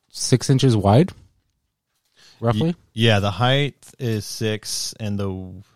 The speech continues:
Speaker 2: if I know measurements, which I'm not that great, but height is six, width and length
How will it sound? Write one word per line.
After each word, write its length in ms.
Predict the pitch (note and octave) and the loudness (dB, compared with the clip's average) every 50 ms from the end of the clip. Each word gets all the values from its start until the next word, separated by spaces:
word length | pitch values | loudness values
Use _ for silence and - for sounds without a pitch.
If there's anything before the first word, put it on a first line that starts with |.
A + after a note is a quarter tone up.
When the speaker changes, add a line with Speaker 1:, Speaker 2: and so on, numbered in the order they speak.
| _ _ _ _ _ _ _ _ - | _ _ _ _ _ _ _ _ -14
Speaker 2:
if 140 | G2+ - G2+ | -10 -6 -4
I 100 | F#2+ F#2 | -4 -4
know 400 | F#2 F#2+ F#2+ G2 F#2+ F#2 F#2 - | -4 -6 -6 -6 -6 -6 -8 -10
measurements, 540 | - F#2+ F#2+ F#2 - G2+ F#2+ F#2 - - - - | -8 -8 -8 -8 -8 -8 -10 -10 -10 -12 -18 -18
which 180 | - - - - | -18 -16 -14 -12
I'm 80 | F#2 | -12
not 120 | F#2 F2+ - | -12 -10 -10
that 120 | - F#2+ | -12 -10
great, 180 | F#2 F#2 F2+ - | -10 -10 -10 -10
but 200 | - - - _ _ _ _ _ _ _ | -12 -14 -14 _ _ _ _ _ _ _
height 260 | _ - A#2+ B2 B2 - | _ -2 -2 -2 -2 -2
is 120 | A2 - | -6 -8
six, 340 | - - G#2 G#2 G2+ - - | -6 -6 -6 -6 -6 -8 -12
width 440 | G2+ G2 G2+ G2+ G#2+ G#2+ - - - - - | -10 -6 -4 -4 -4 -6 -8 -14 -18 -10 -8
and 280 | G#2 F#2+ F#2+ F#2+ F#2+ | -8 -6 -6 -6 -6
length 400 | F#2+ G2 F#2+ F#2+ F#2+ - _ _ | -6 -6 -6 -8 -10 -12 _ _